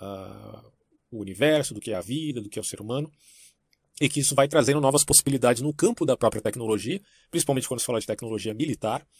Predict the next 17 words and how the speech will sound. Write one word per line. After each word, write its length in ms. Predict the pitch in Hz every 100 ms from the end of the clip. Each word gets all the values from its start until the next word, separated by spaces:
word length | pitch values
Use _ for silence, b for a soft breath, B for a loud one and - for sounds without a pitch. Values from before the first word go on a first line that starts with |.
| B B B B B
e, 80 | -
portanto, 760 | 311 - 240 - 262 294 294 _
alterações 680 | 196 226 233 - 185 156 139
irão 180 | 147 147
acontecer. 500 | 151 147 - - -
Mas 240 | 147 165
o 60 | 147
transhumanismo, 720 | 190 180 165 160 151 175 - _ B B B _
ele 120 | 120
apregoa 480 | 120 156 123 131 165 -
aquilo 240 | 127 156
que 80 | 165
nós 120 | 147
podemos 280 | 147 135 131
chamar 200 | 131 139
não 160 | 226
só 400 | 285 - 139 120